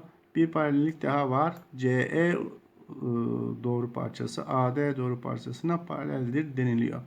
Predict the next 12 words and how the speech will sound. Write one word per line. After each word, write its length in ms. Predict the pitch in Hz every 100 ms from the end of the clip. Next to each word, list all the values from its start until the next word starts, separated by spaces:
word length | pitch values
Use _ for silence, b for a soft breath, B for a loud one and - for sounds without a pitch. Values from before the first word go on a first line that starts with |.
| - B B B B B B B B B
Ben 340 | 135 147 185 208
görür 360 | 202 214 226
görmez 560 | 208 180 143 139 160 160
arkadaşlar 680 | 156 139 139 139 131 - 139
bir 60 |
de 80 | 160
x 160 | 156 -
soruluyor 340 | 131 117 113
burada. 160 | 117 147
Görür 380 | 147 175 190
görmez 460 | 170 139 120 151 185
şuradan 680 | - - 202 165 151 190 233